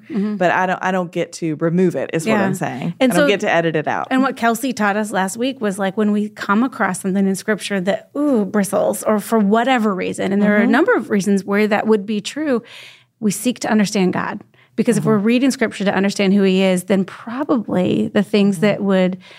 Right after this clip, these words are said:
Speaker 1: make us uncomfortable, if we seek to understand them, might lead to a better understanding of who God is.
Speaker 2: Yeah.
Speaker 1: Yeah.
Speaker 2: Yeah. All right.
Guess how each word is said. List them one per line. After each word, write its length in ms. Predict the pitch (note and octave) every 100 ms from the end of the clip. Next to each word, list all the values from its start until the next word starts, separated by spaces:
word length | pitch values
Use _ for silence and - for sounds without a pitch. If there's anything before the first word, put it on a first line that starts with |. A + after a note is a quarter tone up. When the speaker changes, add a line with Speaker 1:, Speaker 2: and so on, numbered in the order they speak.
| - -
Speaker 1:
make 140 | G#3+
us 120 | G#3
uncomfortable, 380 | G3+ G3 A#3+ A#3
if 100 | F3
we 60 | F3
seek 160 | B3+ A#3+
to 60 |
understand 460 | G#3+ F#3+ - C4+ B3
them, 200 | G3 G3
might 340 | G#3+ D#4+ A#4 G#3+
lead 300 | G#3+ G#3+ G#3+
to 440 | - G3 F3+ G#3 -
a 100 | G#3+ G#3
better 280 | F#3 G3+ F#3+
understanding 760 | F#3+ F3 G3 B3+ A#3 F#3 F#3+ - _ F#3+
of 120 | -
who 140 | A3+
God 280 | G3+ G3+ A#3+
is. 320 | - - - - -
Speaker 2:
Yeah. 320 | F3+ E3+ D#3+ _ _ _
Speaker 1:
Yeah. 100 | G3 F#3
Speaker 2:
Yeah. 140 | E3+ - _ _ -
All 100 | D#3
right. 340 | G3 G#3 -